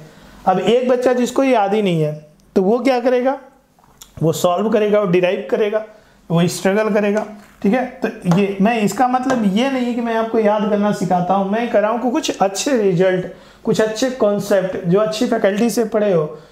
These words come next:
उनके notes पढ़ो यार, ठीक है। बहुत सारे question, चलो अब इसको मैं derive करता हूँ। देखो, अब मैं तुमको बहुत आसान तरीके से derive करना बताता हूँ। अब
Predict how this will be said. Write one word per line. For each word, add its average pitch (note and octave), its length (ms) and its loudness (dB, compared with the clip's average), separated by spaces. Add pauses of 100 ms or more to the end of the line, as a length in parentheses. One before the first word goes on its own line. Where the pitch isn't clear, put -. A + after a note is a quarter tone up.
(240)
उनके A3+ 200 0
notes A3+ 420 0
पढ़ो D3+ 260 0
यार, C#3 260 -6
ठीक G3 100 0
है। B3 60 2
बहुत G3+ 260 2
सारे G3+ 180 0
question, E3 400 -2
चलो D#3+ 180 -2 (320)
अब G3+ 100 2
इसको B3 200 -2
मैं C4+ 180 0
derive G#3 340 0
करता G#3+ 260 0
हूँ। G#3+ 160 0
देखो, G3+ 280 -2 (220)
अब G3 140 2
मैं A#3 140 0 (120)
तुमको A3 260 -2
बहुत G#3+ 240 0
आसान G3+ 360 0
तरीके F#3+ 320 -2
से G3 120 0
derive E3+ 340 2
करना E3+ 180 0
बताता D#3 400 0
हूँ। D3+ 160 -2 (760)
अब G3+ 140 2